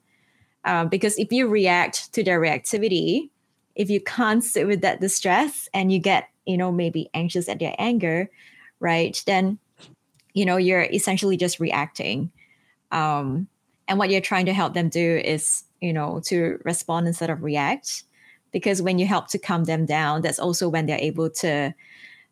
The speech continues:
to go, "Okay, actually there is something else going on for me," right? Because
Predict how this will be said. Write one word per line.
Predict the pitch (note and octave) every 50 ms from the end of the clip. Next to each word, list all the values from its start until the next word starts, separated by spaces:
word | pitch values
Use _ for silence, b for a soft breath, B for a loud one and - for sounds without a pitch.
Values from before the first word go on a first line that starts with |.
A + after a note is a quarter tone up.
| _ _ _
to | - G3+
go, | F3 F3 E3+ E3 - C#3+
"Okay, | E3+ - - F#3 -
actually | - F3 F3+ - G3+ G3 F#3
there | E3+ E3+ D#3+
is | E3+
something | - E3+ E3 - F3 E3 -
else | - D#3 D#3+ -
going | - D#3 D3+ D3+ C#3+
on | C#3+ C#3+ D#3
for | - - -
me," | - C3+ D3 D3 C3+ - - E3 _ _ _ _ _ _ _ _ _
right? | - C#3+ C#3 C#3 C#3 B2+ - - - - _ _ _ _ _ _
Because | - F#3 G3 G3+ F#3+ F3+ - -